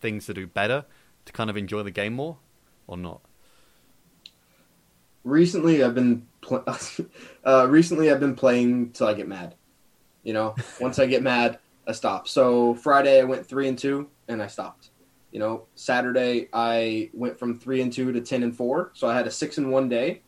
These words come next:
Speaker 2: but the game was just kinda, just in general, not great. So I saved all my games for Sunday. And then,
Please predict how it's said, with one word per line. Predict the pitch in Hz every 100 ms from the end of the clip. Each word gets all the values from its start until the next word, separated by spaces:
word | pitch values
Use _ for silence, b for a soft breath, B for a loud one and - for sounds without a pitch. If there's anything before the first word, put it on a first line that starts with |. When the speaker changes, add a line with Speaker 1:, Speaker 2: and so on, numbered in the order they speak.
| _ _ _ _ 135
Speaker 2:
but | 131
the | 120
game | 127 131 131
was | 123 120
just | 127 -
kinda, | 127 120 113
just | 113 117
in | 120
general, | 117 120 120 113
not | 113 110
great. | - 107 131 180
So | -
I | 110
saved | 107 120 113
all | 110
my | 113
games | 110 107 110
for | 117
Sunday. | - 156 131 104 - b _ _ _ -
And | 120 120
then, | 117 113 113 110 110